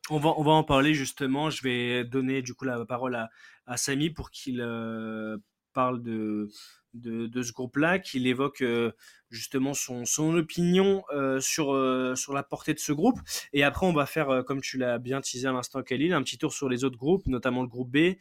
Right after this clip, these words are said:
euh, peut-être le groupe A aussi avec l'Allemagne qui, qui peut être aussi intéressant. Et puis après, on parlera aussi des, des trois autres derniers groupes. Du coup, euh, Samy, par rapport à ce groupe D de la France, euh, est-ce que comme Khalil, tu vois, euh,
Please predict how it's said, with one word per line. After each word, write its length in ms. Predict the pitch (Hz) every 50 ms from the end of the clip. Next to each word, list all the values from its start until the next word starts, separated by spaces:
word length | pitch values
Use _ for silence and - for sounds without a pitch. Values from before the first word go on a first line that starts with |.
| - - - - - - 123
euh, 120 | 123 120
peut-être 380 | - - 135 - 214 214 208 -
le 100 | 156 139
groupe 300 | 131 143 156 151 - - -
A 160 | 147 165 208
aussi 340 | 208 170 - - - 147 165
avec 220 | 175 151 151 151 143
l'Allemagne 420 | 131 127 123 123 135 160 196 190
qui, 440 | - - - 135 123 123 123 120 - - - - - - _ _
qui 160 | - - 131
peut 220 | - - 131 131 131
être 240 | 131 - - 127
aussi 300 | 120 123 123 - - -
intéressant. 640 | 135 131 - - 127 123 123 120 - - 151 160 170
Et 80 | 160 147
puis 100 | - 135
après, 200 | 120 113 - 147
on 60 | 131
parlera 320 | - 123 113 110 113 117
aussi 300 | 117 117 110 - - 120
des, 260 | 110 113 107 104 104 _ _ - - _ _ -
des 120 | 131 135
trois 240 | 127 - 131 127 123 131
autres 80 | 127
derniers 220 | 127 127 127 127 120
groupes. 200 | 123 147 156 147
Du 140 | 127 131
coup, 160 | 123 - 170 170 - _ _ -
euh, 160 | 156 139 131 131
Samy, 400 | - - 151 147 160 185 208 208
par 160 | - 151 135
rapport 280 | 131 127 - 143 135
à 60 | 131 127
ce 80 | 123
groupe 260 | - - 135 131 -
D 360 | 135 123 123 117 151 196 233 233
de 140 | 165 135 135
la 140 | 135 135 135
France, 340 | - - 165 190 202 - -
euh, 220 | 143 127 127 127 131
est-ce 140 | 131 131
que 80 | - 143
comme 200 | 131 - 143 135
Khalil, 320 | - - 139 143 170 170
tu 180 | 156 - - 123
vois, 400 | 110 113 127 135 143 143 139
euh, 40 | 131